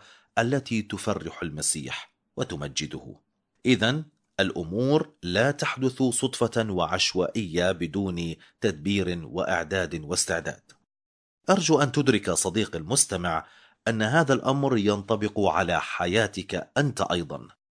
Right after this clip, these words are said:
إن لله خطة وغاية لحياتك، فتقديس المؤمن وأعماله الصالحة على غرار خلاصه قد رتبت قبل بدء الزمان،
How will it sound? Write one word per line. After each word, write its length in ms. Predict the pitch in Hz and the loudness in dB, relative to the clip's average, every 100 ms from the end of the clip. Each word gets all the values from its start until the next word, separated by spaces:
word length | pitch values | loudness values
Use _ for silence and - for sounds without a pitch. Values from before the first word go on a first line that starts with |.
| _ _ - | _ _ -2
إن 180 | 107 90 | 0 0
لله 680 | 82 80 107 95 82 76 | -2 2 2 2 0 -6
خطة 720 | - - 120 - 110 - 92 71 | -6 2 2 4 0 0 -6 -6
وغاية 640 | 78 82 80 98 110 80 82 | -4 -2 2 2 2 0 -4
لحياتك، 960 | 71 69 - 95 156 - - - - _ _ _ _ | -8 -4 -2 0 0 -2 -8 -20 -20 _ _ _ _
فتقديس 680 | - 131 131 - 135 180 - | -2 0 0 0 4 4 4
المؤمن 640 | 87 104 - 101 113 147 - | 2 0 0 0 0 -2 -2
وأعماله 720 | 90 82 78 92 87 73 80 | 0 2 2 0 0 -2 -2
الصالحة 580 | - 113 113 90 - | 2 4 4 2 -2
على 340 | 80 95 131 120 | 0 4 4 4
غرار 460 | 123 135 165 135 | 4 4 4 2
خلاصه 640 | 120 82 98 117 - 90 87 _ _ _ _ - | 0 0 2 2 2 -2 -6 _ _ _ _ -2
قد 200 | 104 95 | 0 2
رتبت 560 | 139 - 135 135 135 | 2 2 2 2 0
قبل 460 | - 139 123 127 123 | 0 0 0 2 2
بدء 340 | 120 113 - | 2 0 0
الزمان، 800 | 113 90 98 90 98 92 71 | 0 2 0 0 0 0 -4